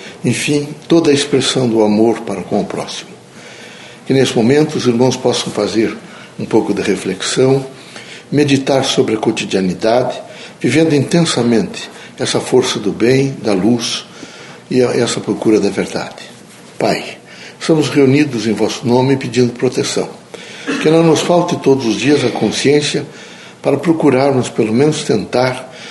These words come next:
materializar o Evangelho de Cristo na nossa vida. Que sejamos justos, dignos, responsáveis, que haja em nós sempre amor e fraternidade, que a nossa vida seja sempre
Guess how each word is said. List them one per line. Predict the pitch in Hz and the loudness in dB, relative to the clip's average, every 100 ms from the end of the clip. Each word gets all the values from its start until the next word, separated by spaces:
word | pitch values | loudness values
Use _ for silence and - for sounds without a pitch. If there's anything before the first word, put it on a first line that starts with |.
| - - | -14 -2
materializar | 127 131 127 110 98 113 117 | 0 2 2 2 2 2 2
o | 123 | 2
Evangelho | 120 107 117 110 | 0 0 0 0
de | 104 | -2
Cristo | 104 107 120 - 117 | -2 -4 -4 -6 -6
na | 113 | -4
nossa | 107 104 101 | -4 -4 -8
vida. | - 90 - - - - - - - | -8 -8 -10 -18 -20 -20 -20 -20 -10
Que | - | -2
sejamos | 139 123 117 95 | 0 2 0 -2
justos, | - 117 143 143 - 135 107 | 0 2 2 2 -6 -8 -6
dignos, | - 127 135 131 127 - | -2 -2 0 -2 -4 -4
responsáveis, | 107 101 101 - 127 135 135 - - - - - - | -6 -4 -4 0 2 2 -4 -10 -16 -18 -18 -18 -8
que | - | 0
haja | 151 165 | 2 4
em | 165 | 2
nós | 156 160 147 | 4 2 0
sempre | - 156 156 151 143 - - - | -2 -2 -4 -8 -10 -14 -20 -8
amor | 127 135 151 160 | 0 4 6 4
e | |
fraternidade, | 160 147 139 123 127 110 92 - - - - - - - | 2 -2 -2 -2 -2 -2 -6 -8 -16 -20 -20 -18 -18 -10
que | - | -2
a | |
nossa | 120 - 113 | 0 0 -2
vida | 110 127 117 | 0 0 -2
seja | - 127 120 120 123 | 0 2 2 0 -6
sempre | - - 131 131 127 127 | -8 -2 0 0 -2 -12